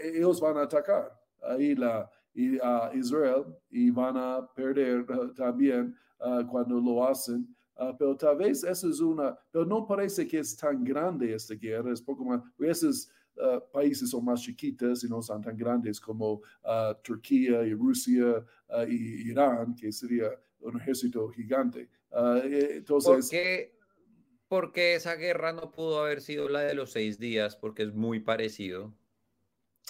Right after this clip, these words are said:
Speaker 2: Y es
Speaker 1: Sí,
Speaker 2: muy
Speaker 1: eh,
Speaker 2: rápido.
Speaker 1: eh, ese es buen punto, que algunos dicen que sí fue cumplida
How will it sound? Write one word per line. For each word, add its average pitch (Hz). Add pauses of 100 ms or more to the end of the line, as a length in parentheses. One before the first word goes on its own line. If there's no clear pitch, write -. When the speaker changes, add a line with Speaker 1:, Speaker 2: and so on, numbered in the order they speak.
Speaker 2:
Y 247
es 214
Speaker 1:
Sí, 214
Speaker 2:
muy 202
Speaker 1:
eh, 185
Speaker 2:
rápido. 185
Speaker 1:
eh, -
ese 170
es 160
buen 170
punto, 165
que 131
algunos 175
dicen 180
que 135
sí 170
fue 165
cumplida 139